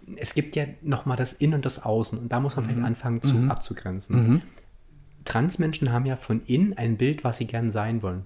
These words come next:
Speaker 1: was sie empfinden, was sie fühlen, wie auch immer. Und das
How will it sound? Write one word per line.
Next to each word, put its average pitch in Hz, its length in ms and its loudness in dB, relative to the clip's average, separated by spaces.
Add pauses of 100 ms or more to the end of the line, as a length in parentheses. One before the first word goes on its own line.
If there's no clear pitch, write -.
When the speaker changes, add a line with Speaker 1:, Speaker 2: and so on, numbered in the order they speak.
Speaker 1:
was 107 140 -4
sie 117 100 -2
empfinden, 104 640 0
was 95 120 -4
sie 98 100 -6
fühlen, 98 420 0
wie 107 100 -2
auch - 80 -10
immer. 95 320 -4 (520)
Und 95 160 -2
das - 360 -4